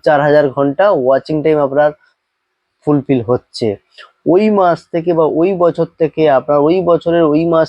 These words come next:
থেকে আপনার বিগত এক বছরকে কাউন্ট করা হবে, বাকি কোনো কাউন্ট করা হবে না।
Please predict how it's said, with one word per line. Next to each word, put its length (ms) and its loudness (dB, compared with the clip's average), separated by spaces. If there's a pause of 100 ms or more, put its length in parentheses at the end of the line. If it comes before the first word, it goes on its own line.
(100)
থেকে 280 -2
আপনার 260 0 (140)
বিগত 380 0 (1600)
এক 280 -2
বছরকে 440 -4 (100)
কাউন্ট 260 -4
করা 220 -4
হবে, 240 -16 (1400)
বাকি 280 -4
কোনো 200 -2
কাউন্ট 340 -4
করা 160 -8
হবে 280 -14
না। 80 -20